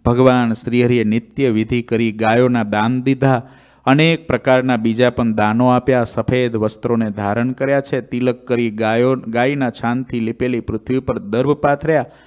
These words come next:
તલ વેર્યા છે અને ઉપર સિદ્ધાસન કરીને નાસિકાના અગ્રભાગ ઉપર દ્રષ્ટિ રાખીને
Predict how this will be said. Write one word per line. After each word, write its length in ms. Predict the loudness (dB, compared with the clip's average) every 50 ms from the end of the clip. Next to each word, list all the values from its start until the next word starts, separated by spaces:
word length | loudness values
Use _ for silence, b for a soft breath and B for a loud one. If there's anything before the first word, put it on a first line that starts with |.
| b b b b _ _
તલ 280 | 6 6 8 8 6 4
વેર્યા 340 | 4 0 0 0 -2 -2
છે 140 | -2 -4 -6
અને 100 | -6 -4
ઉપર 260 | -6 -6 -6 -6 -6
સિદ્ધાસન 800 | -6 -8 -8 -10 -10 -10 -6 -4 -2 0 0 -2 -2 -6 -8 -8 -8
કરીને 400 | -10 -8 -8 -6 -4 -4 -2 -2
નાસિકાના 640 | 0 0 0 0 -2 -4 -8 -4 -4 -2 0 0 0
અગ્રભાગ 520 | -2 -2 -2 -2 0 0 2 2 0 0
ઉપર 240 | -2 -2 -2 -2 -2
દ્રષ્ટિ 440 | -2 -2 -6 -6 -8 -8 -6 -4 -2
રાખીને 500 | -2 -2 -4 -4 -4 -2 -2 -2 -4 b